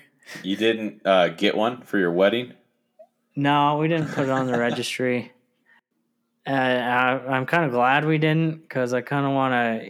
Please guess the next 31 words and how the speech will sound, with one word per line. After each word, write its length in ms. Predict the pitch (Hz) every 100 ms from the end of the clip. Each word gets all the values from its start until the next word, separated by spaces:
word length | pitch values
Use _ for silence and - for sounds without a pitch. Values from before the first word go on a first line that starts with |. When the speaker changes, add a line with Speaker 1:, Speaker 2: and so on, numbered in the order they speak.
| 123
Speaker 1:
you 100 | 113
know, 220 | 113 117
work 300 | 117 127 -
out 180 | 123 127
a 60 |
little 200 | 135 135
bit 280 | 135 143 143
<laughs> 60 | 147
before 320 | - - 190
I 60 | -
step 420 | - - 165 160
on 240 | 165 160 160
one. 280 | 165 170 - - - - - -
Speaker 2:
Yeah. 220 | - 50 - -
Speaker 1:
Um, 560 | 151 143 139 131 127 - _ _ _
it 120 | 160
was 160 | 175 180
an 100 | 190
all-inclusive 760 | 190 220 170 160 160 185 202 190
thing, 460 | - 196 196 202 196 143 - _ _ _
so 760 | - - 160 147 139 127 - -
Speaker 2:
Nice. 500 | - 76 76 - - -
Speaker 1:
I 100 | 156
just 280 | 165 156 -
ate 320 | 143 147 143
so 300 | - - 147 143
much 360 | 143 139 -
food, 440 | - 139 135 131 123
man. 380 | 120 123 131 139
Speaker 2:
<laughs> 60 | 330 - 233 _ _ _ _ _ _ _ _ _ - - - - - - -
Uh, 640 | - 110 107 104 101 95